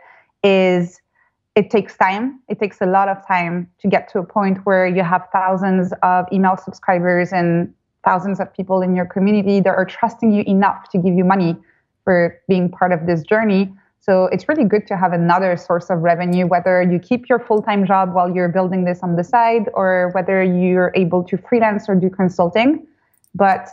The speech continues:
I would say that it's very dangerous to believe the success stories of people who say they just woke up and they launched a community and two weeks later they had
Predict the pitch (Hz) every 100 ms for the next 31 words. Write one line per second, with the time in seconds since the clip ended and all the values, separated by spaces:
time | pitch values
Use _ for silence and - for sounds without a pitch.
0 | - 196 196 190 - 196 185 185 190 185
1 | 196 - 180 196 214 202 185 196 202 185
2 | - - 202 180 180 175 175 175 175 175
3 | 196 226 196 - 190 180 180 - 226 226
4 | 214 196 190 185 185 165 214 - 202 202
5 | - - - 185 185 185 202 - 208 214
6 | 202 196 190 208 185 175 233 226 - 202
7 | 208 190 180 175